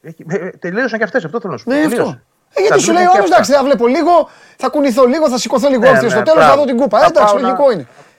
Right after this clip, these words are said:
Speaker 1: θα πάω να το
Speaker 2: Ποιος τον
Speaker 1: γιορτάσω.
Speaker 2: ενδιαφέρει να δει το παιχνίδι, ρε Βαγγέλη, τώρα; Άσε, εντάξει. Τέλεια. Φιλιά.
Speaker 1: Τα λέμε. Γεια.
Speaker 2: Λοιπόν, αυτά και για το Βαγγελάρα. Αυτά και για την αεκ.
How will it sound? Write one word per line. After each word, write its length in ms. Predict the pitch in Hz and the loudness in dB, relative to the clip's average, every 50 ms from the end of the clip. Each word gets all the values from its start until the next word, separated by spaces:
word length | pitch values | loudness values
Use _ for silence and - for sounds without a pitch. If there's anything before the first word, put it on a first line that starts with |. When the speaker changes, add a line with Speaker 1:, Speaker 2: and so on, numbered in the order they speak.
| _ _ _ | _ _ _
Speaker 1:
θα 100 | - 151 | -14 -8
πάω 160 | - 185 185 | -4 -2 -2
να 80 | 180 175 | -2 -2
το 80 | 175 | -4
Speaker 2:
Ποιος 180 | 170 339 330 233 | -2 0 2 2
τον 80 | 294 302 | 2 2
Speaker 1:
γιορτάσω. 40 | |
Speaker 2:
ενδιαφέρει 340 | 294 269 277 254 190 254 240 | 2 2 2 2 2 0 0
να 60 | 240 | 0
δει 60 | 233 208 | 0 0
το 100 | 240 214 | 0 0
παιχνίδι, 300 | 220 190 226 233 220 226 | 0 0 0 0 2 2
ρε 80 | 214 | 2
Βαγγέλη, 300 | 208 214 202 196 226 214 | 2 0 0 -2 -4 -4
τώρα; 320 | 196 240 233 226 226 220 - _ | -2 -2 -2 -2 -2 -6 -8 _
Άσε, 280 | - 294 233 170 - - | -4 -2 -2 -2 -4 -4
εντάξει. 360 | 214 208 175 - - - _ _ _ _ _ _ _ _ _ _ _ _ _ _ _ _ _ _ _ | -4 -4 -4 -6 -8 -18 _ _ _ _ _ _ _ _ _ _ _ _ _ _ _ _ _ _ _
Τέλεια. 440 | - 262 262 254 220 175 139 113 - _ _ _ _ _ _ _ | 0 2 2 2 2 0 -2 -4 -8 _ _ _ _ _ _ _
Φιλιά. 580 | _ - 190 208 220 269 277 254 196 135 113 - _ _ _ _ _ _ _ _ _ _ _ | _ -8 -4 0 2 2 4 4 2 0 -4 -8 _ _ _ _ _ _ _ _ _ _ _
Speaker 1:
Τα 80 | - 120 | -14 -14
λέμε. 220 | 131 123 107 - _ _ | -12 -14 -14 -18 _ _
Γεια. 180 | - 123 113 - _ _ _ _ _ _ _ _ _ _ _ _ _ _ _ _ _ _ _ _ _ _ _ _ _ _ _ _ _ _ _ _ _ _ _ _ _ _ _ _ _ _ - _ _ _ _ _ _ _ _ _ _ _ _ _ _ _ _ _ _ _ _ | -18 -18 -18 -18 _ _ _ _ _ _ _ _ _ _ _ _ _ _ _ _ _ _ _ _ _ _ _ _ _ _ _ _ _ _ _ _ _ _ _ _ _ _ _ _ _ _ -20 _ _ _ _ _ _ _ _ _ _ _ _ _ _ _ _ _ _ _ _
Speaker 2:
Λοιπόν, 720 | - 165 170 143 - 175 170 170 165 165 160 160 160 156 170 | -6 -6 -6 -6 -4 -2 0 2 2 2 0 0 -2 -2 -4
αυτά 360 | 175 165 - - 185 185 170 | -4 -4 -2 -2 0 0 -2
και 80 | 147 160 | -2 -4
για 100 | 165 156 | -4 -4
το 80 | 156 | -4
Βαγγελάρα. 680 | 151 151 143 139 147 156 185 196 202 214 208 226 - _ _ _ _ _ _ _ _ _ _ _ _ _ _ _ - | -4 -4 -4 -4 -2 0 0 2 2 2 0 -2 -6 _ _ _ _ _ _ _ _ _ _ _ _ _ _ _ -8
Αυτά 340 | - 147 131 - - 185 | -8 -8 -6 -4 -4 -4
και 100 | 160 - | -4 -4
για 120 | 147 156 139 | -6 -8 -8
την 200 | - 131 147 175 | -6 -6 -4 -2
αεκ. 280 | 202 214 214 208 - | -2 -2 -2 -2 -4